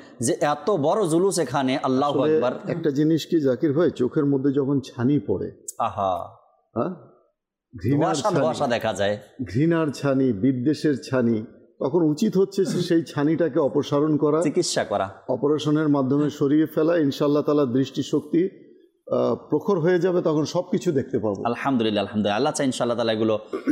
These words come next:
Speaker 1: আহ, হয়ে যাবে। আমরা আমাদের সংক্ষিপ্ত, আহ, জ্ঞানের মাধ্যমে যেন আমরা পরিমাপ না করি,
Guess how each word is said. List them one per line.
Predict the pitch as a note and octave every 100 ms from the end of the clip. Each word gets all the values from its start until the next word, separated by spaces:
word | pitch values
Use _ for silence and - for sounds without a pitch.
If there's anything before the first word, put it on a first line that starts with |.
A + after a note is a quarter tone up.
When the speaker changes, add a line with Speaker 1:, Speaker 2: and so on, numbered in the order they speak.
| C3
Speaker 1:
আহ, | D3 C3
হয়ে | B2+ C#3
যাবে। | C#3+ A2+ -
আমরা | C3+ C#3+ D3 C#3 - - -
আমাদের | B2 C#3+ D3
সংক্ষিপ্ত, | - D#3+ D#3+ G#3 - -
আহ, | F3+ F3+ - C#3 A#2
জ্ঞানের | A2+ C3+ D#3 D3+
মাধ্যমে | B2+ A2 C3 C#3
যেন | C3+
আমরা | A#2 A2
পরিমাপ | A#2 A#2 A2+ C3+ -
না | D3+ A2
করি, | A#2 G#2+